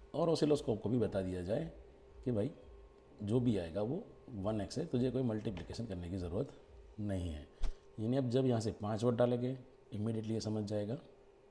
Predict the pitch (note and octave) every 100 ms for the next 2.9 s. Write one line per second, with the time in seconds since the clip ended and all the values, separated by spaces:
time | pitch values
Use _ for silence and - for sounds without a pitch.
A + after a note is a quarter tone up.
0 | - F2 E2 F2 F2+ G#2 B2+ - G#2+ A2+
1 | F#2+ G2 E2+ E2 E2 A2+ - - - -
2 | - - - G2 F#2 E2+ E2 -